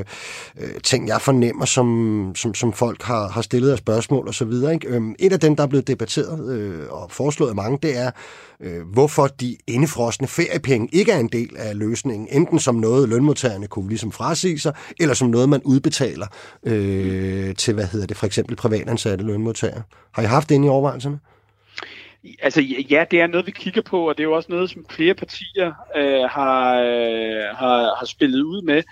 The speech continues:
Speaker 2: Der, hvor det har en, en, en praktisk, altså en praktisk udfordring, som man virkelig strider imod det, der er intentionen,
Speaker 1: Mm.
Speaker 2: det er jo, at de indefrosne feriepenge,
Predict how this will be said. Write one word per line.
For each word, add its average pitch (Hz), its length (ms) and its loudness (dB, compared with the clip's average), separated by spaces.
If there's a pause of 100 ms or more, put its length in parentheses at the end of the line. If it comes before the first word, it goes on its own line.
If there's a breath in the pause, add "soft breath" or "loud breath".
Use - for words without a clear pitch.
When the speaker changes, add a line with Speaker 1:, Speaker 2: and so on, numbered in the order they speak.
(520 loud breath)
Speaker 2:
Der, 202 160 6
hvor 190 180 0
det 160 140 -2
har 170 320 4
en, 170 180 -8 (160)
en, 147 160 -10 (220)
en 139 200 -4 (340)
praktisk, - 800 -6 (180)
altså 147 220 -2
en 147 340 -4
praktisk - 540 -6
udfordring, 156 600 0
som 156 120 -4
man 139 140 0
virkelig 175 340 2
strider 151 400 0
imod 156 300 0
det, 156 140 -4
der 175 60 0
er 156 40 0
intentionen, 139 800 -2
Speaker 1:
Mm. 95 100 2 (560 loud breath)
Speaker 2:
det 156 200 6
er 165 80 4
jo, 196 260 -4
at 156 420 -8 (200)
de 175 80 -10
indefrosne 175 560 -2
feriepenge, 127 580 -4